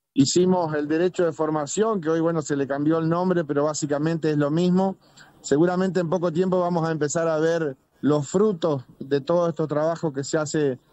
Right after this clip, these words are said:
en estos campos de juego con tanta, con tanto esfuerzo, con tanto sacrificio para que los chicos puedan jugar,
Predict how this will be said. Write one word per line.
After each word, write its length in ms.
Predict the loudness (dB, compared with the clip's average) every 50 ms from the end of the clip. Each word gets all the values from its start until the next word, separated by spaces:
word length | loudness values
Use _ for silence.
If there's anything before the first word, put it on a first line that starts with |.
| _ _ _ -4
en 100 | -2 0
estos 260 | 0 0 -2 -4 -4 -4
campos 580 | -4 -6 -6 -6 _ -4 -2 -2 0 2 2
de 80 | 2 0
juego 380 | 0 0 2 2 2 2 0
con 180 | 0 -2 -4 -2
tanta, 540 | -2 -2 -2 0 0 0 -2 -2 -2 -6 -8 -14 -20 -16 -8 -2
con 180 | -2 0 0
tanto 260 | 0 -2 -2 0 -2
esfuerzo, 680 | -2 -2 0 0 0 0 0 -2 -2 -4 -6 -6 -6 -8 _ _ _ _ _ _ _ _
con 200 | -2 -2 -2 0
tanto 300 | -2 -2 -2 -2 -2 -4
sacrificio 800 | -2 -2 -2 -2 -2 -2 -2 -2 0 -2 0 0 0 0 0 0
para 200 | -2 -2 -2 -2
que 80 | -2
los 120 | -2 -4 -2
chicos 320 | -4 -6 -2 -2 -2 -2
puedan 320 | 0 0 0 0 0 -2 -4
jugar, 320 | -2 -2 -2 0 0 -2